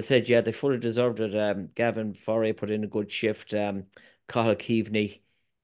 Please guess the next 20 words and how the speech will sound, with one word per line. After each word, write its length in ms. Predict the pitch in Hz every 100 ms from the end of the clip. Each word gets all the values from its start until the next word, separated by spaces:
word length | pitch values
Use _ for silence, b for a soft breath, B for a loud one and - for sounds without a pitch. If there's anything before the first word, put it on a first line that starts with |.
| _ _ -
Uh, 280 | 107 104
they 100 | 101 123
had 220 | 135 127
some 140 | 147
really 220 | 131 131 123
good 160 | 120
players 260 | - 131 120
there. 140 | 117
Ryan 280 | 110 131 135
Gibbons 420 | 127 139 131 120 -
got 240 | - 117
the 60 | 110
goal. 420 | 117 123 120 113
He 80 | -
scored 260 | 98 - 120
about 180 | 107 101
one 200 | 107 113
four, 380 | - 117 117 113
I'd 100 | 110
say. 320 | - 107